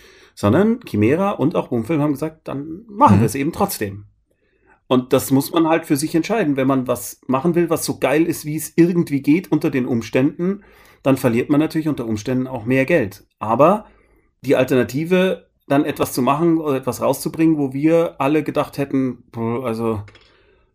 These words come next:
Speaker 1: na ja, für die, für das Geld ist es okay,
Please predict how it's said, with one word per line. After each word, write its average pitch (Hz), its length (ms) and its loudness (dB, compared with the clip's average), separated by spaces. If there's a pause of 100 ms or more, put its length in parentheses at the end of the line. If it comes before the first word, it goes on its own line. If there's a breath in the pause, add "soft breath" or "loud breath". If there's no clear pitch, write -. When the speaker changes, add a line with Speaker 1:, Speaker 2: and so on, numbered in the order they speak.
(160 soft breath)
Speaker 1:
na 110 180 2
ja, 120 220 8
für 123 160 -2
die, 117 180 2
für 107 220 -2
das 104 160 -6
Geld 110 180 4
ist 117 120 -4
es 104 60 -4
okay, 113 600 -2